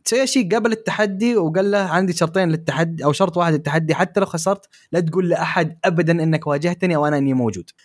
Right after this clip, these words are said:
ليش؟ عشان نكتشف أن تسوياشي ذا من كثر ما هو broken، آه، في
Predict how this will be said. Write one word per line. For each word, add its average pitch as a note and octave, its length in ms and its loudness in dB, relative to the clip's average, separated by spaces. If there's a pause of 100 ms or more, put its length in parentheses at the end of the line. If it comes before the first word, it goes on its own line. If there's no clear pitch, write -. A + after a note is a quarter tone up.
(140)
ليش؟ A3 300 0
عشان G3 240 0
نكتشف F3+ 540 -2
أن E3 160 2
تسوياشي D#4 460 0
ذا D3+ 320 0 (320)
من E3 140 0
كثر C4+ 360 0
ما G#3+ 140 0
هو C4 160 2
broken، F3+ 640 0 (360)
آه، D3 720 2
في B3+ 760 0